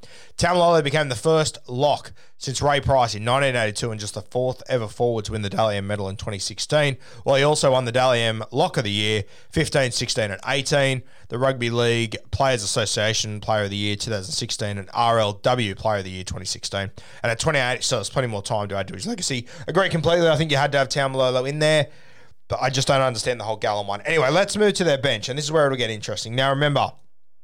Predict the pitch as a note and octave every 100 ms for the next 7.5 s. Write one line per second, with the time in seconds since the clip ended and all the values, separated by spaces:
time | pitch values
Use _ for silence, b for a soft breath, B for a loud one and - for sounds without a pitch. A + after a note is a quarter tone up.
0 | - - B B B - D3+ F#3 A#3 F3
1 | E3+ D3+ C3+ C3+ B2 - F3+ F#3 F#3 -
2 | E3 E3 D#3 C3+ C3+ B2 B2+ B2 B2 A2+
3 | - b b b B2+ C3 B2+ B2+ B2 B2
4 | - C#3 C3 A#2 G#2 - B2+ A2+ G2+ A2
5 | G#2 G#2 A#2 G2+ G2+ G#2 F#2+ G2+ F#2+ -
6 | A2 G#2 G#2 G2+ G2+ G2 - C#3+ A2 -
7 | A2 G#2 G#2+ G2+